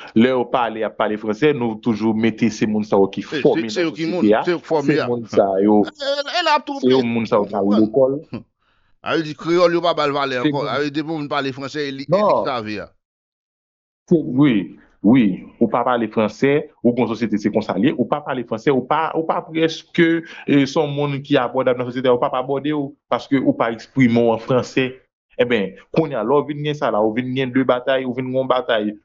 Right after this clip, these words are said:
Speaker 1: un pour faire respecter, deux pour faire accepter langue, ou, pendant que nous connaissons l'école en Haïti, toujours à bay ti moun des punitions, ti, toujours à faire ti moun des bagailles, et copier ligne, qui des symboles en main, parce que t'exprimes en créole en classe là.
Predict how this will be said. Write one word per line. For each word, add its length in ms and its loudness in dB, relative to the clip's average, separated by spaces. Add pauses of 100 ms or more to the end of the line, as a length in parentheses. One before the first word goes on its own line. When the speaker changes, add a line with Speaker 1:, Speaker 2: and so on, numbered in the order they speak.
(140)
Speaker 1:
un 160 0
pour 180 -2
faire 160 2
respecter, 400 -2 (200)
deux 260 2 (140)
pour 100 -6
faire 140 2
accepter 400 0
langue, 260 2
ou, 180 -2 (220)
pendant 220 2
que 100 -4
nous 140 -2
connaissons 340 0
l'école 320 0
en 80 -2
Haïti, 580 -4 (140)
toujours 280 4
à 40 2
bay 260 0
ti 140 -6
moun 220 6
des 100 4
punitions, 540 -2
ti, 320 0
toujours 240 2
à 40 -16
faire 160 -4
ti 120 -4
moun 180 4
des 80 4
bagailles, 580 0 (220)
et 260 4
copier 360 2
ligne, 420 2 (160)
qui 140 -2
des 100 2
symboles 560 0
en 180 -2
main, 380 0
parce 200 0
que 120 2
t'exprimes 400 -2
en 160 4
créole 480 0
en 60 -2
classe 260 -2
là. 160 -4